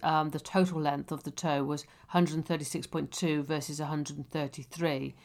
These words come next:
So, you know, there were, th-, that is a difference, you know, it's,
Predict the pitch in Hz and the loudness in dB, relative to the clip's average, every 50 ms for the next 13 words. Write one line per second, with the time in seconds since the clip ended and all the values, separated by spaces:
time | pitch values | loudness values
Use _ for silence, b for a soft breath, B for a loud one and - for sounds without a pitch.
0 | b b b b b - - 185 175 175 175 185 185 170 165 175 180 175 170 175 | b b b b b 6 8 10 10 10 10 10 8 8 8 8 8 8 10 10
1 | 170 170 165 - - 185 185 - - 151 180 180 180 185 180 185 185 - - 175 | 8 8 6 6 6 4 4 4 4 8 8 10 10 10 8 8 4 0 0 2
2 | 151 - 185 175 180 - 147 139 135 135 - - 156 160 160 156 151 147 - 151 | 4 6 4 4 4 2 -4 -2 -2 -2 -4 -4 -4 -2 -2 0 0 0 -2 -2
3 | - - - | -4 -6 -10